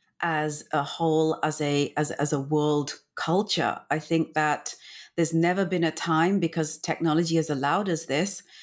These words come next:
to understand each other, um, than, than there ever has been in the past. And I feel that is showing up in all layers of society.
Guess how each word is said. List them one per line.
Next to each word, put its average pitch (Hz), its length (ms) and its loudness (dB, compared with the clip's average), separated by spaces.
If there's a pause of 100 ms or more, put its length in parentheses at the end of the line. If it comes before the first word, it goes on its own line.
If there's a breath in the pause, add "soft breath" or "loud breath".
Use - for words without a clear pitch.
(200 loud breath)
to 214 420 2
understand 175 640 0
each 156 300 -2
other, 143 400 -2 (280 soft breath)
um, 156 320 2
than, 160 280 0 (100)
than 156 220 0
there 151 180 0
ever 165 160 0
has 165 220 -2
been 151 120 -2
in 151 100 4
the 147 60 -2
past. 180 540 -2
And 170 140 4
I 160 80 2
feel 214 260 0
that 185 200 0
is 165 60 -4
showing 175 360 2
up 165 160 -2
in 156 160 2 (340 loud breath)
all 202 220 4
layers 175 420 0
of 151 120 -4
society. 160 760 0